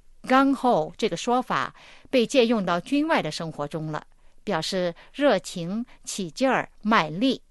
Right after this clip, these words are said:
而且既可以当名词用，也可以作为形容词。我们听个例子，这段话说的是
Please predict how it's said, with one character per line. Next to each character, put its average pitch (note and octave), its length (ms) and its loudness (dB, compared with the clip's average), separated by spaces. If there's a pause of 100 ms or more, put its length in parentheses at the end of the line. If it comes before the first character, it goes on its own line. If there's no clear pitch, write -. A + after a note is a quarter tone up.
(640)
而 A#3+ 120 2
且 G#3+ 100 -4
既 C#4 200 -2
可 B3+ 180 -4
以 A3 140 0
当 A#3+ 260 0
名 A3+ 320 -2
词 - 180 -10
用， D#3+ 280 -4 (260)
也 G#3+ 100 0
可 G3+ 160 0
以 F3+ 120 0
作 F3+ 180 -2
为 E3+ 180 -2
形 E3 220 -8
容 A#3+ 220 -2
词。 D#3 340 -10 (720)
我 - 80 -2
们 E3+ 100 -2
听 E3+ 200 -8
个 F#3 80 -4
例 F#3+ 180 -4
子， D#3 160 -12 (580)
这 D#4+ 140 -2
段 B3 140 0
话 A#3+ 180 2
说 C#4 220 0
的 C#4 100 0
是 G#3+ 420 0